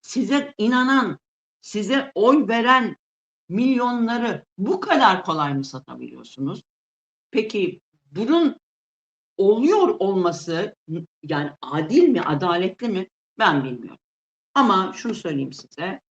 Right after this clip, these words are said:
başkan ve milletvekili pazarı kuruldu. Hmm.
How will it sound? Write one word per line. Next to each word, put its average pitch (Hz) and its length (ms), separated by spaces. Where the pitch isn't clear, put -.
başkan 240 540
ve 214 80
milletvekili 208 720
pazarı 190 800
kuruldu. 127 320
Hmm. 127 560